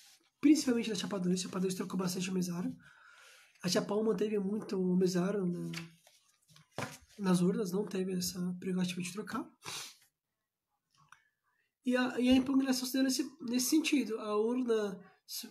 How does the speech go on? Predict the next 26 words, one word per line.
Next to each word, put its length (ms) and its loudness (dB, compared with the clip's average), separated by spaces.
pelo 180 4
que 80 2
eu 40 2
entendi, 420 2
alegou-se 460 4
que 120 -2
algumas 360 0
urnas 180 2
do 60 -2
interior 320 0
voltaram 300 -2
mais 160 0
cedo, 340 0
não 260 -2
fizeram 300 -4
o 60 -6
percurso 680 -2
que 80 -10
estava 240 0
no 60 0
edital, 520 -2
o 60 -20
que 100 4
justificava 500 2
a 20 2
impugnação. 720 -2